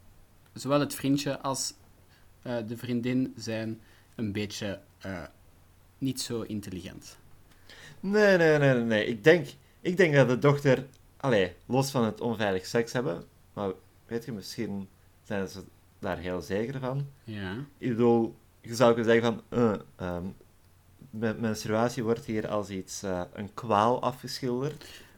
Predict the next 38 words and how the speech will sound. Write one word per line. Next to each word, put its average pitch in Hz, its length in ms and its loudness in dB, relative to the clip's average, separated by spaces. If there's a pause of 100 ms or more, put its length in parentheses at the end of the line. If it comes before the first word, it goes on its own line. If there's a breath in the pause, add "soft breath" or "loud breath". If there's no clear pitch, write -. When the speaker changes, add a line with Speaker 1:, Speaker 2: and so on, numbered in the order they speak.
(260)
Speaker 1:
Oh, 160 140 -6
sh- - 180 -6
Speaker 2:
Maar 110 100 -6
volgens 117 220 4
mij, 135 320 2 (500)
volgens 123 280 2
mij 131 300 4
weet 131 220 4
de 135 100 -2
dochter - 340 0
dat 113 160 0
van, 120 160 -8
"Oké, 104 280 0
weet 113 240 0
je 120 60 -6
wat, 113 240 2
ik - 140 -16
ga 98 160 -4
tegen, 101 260 -4
ik - 200 -18
ga 107 140 -6
tegen 104 160 -4
mijn 101 120 -4
vader 104 240 0
zeggen 110 280 -6
dat 95 100 -6
ik - 80 -14
zwanger 110 300 -2
ben 110 240 -4 (720 soft breath)
en 127 200 4
ik 120 160 -6
ga 113 160 2
het 107 140 -2
op 107 140 -8
een, 104 80 -4
eh, 95 260 -2 (220)
een, 90 240 -14 (440)
een, 117 240 0